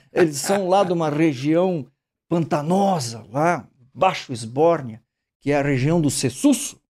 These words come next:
e são, é, descendentes da tribo dos Laparamas. Então eu queria chamar aqui pra vocês os Laparamas do Sessusso."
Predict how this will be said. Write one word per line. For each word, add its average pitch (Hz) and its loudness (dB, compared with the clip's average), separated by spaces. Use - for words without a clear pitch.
e 302 2
são, 262 0
é, 170 2
descendentes 220 0
da 135 -2
tribo 196 0
dos 151 -2
Laparamas. 147 0
Então 339 2
eu 294 0
queria 302 0
chamar 277 0
aqui 269 -6
pra 240 2
vocês 220 -2
os 262 2
Laparamas 254 0
do 190 0
Sessusso." 185 -2